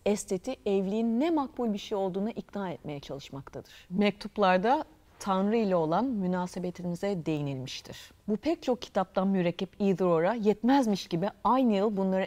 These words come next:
ek olarak kendi ismi altında yayımladığı iki k-, diskur da eklenmiştir. Neyse, sonuç itibariyle din,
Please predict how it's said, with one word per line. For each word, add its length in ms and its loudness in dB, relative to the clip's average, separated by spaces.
ek 200 -4
olarak 340 -2
kendi 300 0
ismi 280 -4
altında 360 -2
yayımladığı 580 -2
iki 240 -10
k-, 260 -4
diskur 400 -2
da 60 -6
eklenmiştir. 800 -10
Neyse, 340 -4
sonuç 360 -4
itibariyle 560 -4
din, 380 0